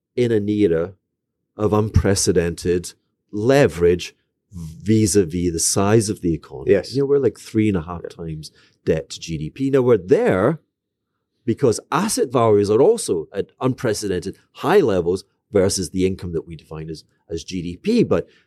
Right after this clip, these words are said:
Speaker 1: the fear that we have is sometimes we have this, it's called the bezo. The, the bezo is the mark on assets.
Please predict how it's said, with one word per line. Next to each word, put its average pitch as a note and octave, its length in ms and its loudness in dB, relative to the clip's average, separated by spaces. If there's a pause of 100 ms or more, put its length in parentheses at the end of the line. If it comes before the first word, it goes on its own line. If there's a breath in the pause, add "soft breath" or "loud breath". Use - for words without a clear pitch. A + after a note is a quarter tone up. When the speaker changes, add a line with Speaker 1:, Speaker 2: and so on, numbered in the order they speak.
(160 soft breath)
Speaker 1:
the G2+ 100 4
fear A3+ 380 2
that F#2 120 2
we E2+ 120 -4
have E2 220 -2
is E2+ 180 -4 (160)
sometimes B2 380 0
we G#2 60 4
have F2+ 120 2
this, F2+ 260 -2
it's - 120 -10
called E2+ 220 -6
the E2+ 80 -4
bezo. F2+ 640 0
The, F2 180 -4 (120)
the F#2 80 -4
bezo A2 360 4
is F2+ 120 0
the E2+ 80 -6
mark E2+ 360 -6
on D#2+ 140 -6
assets. - 480 -8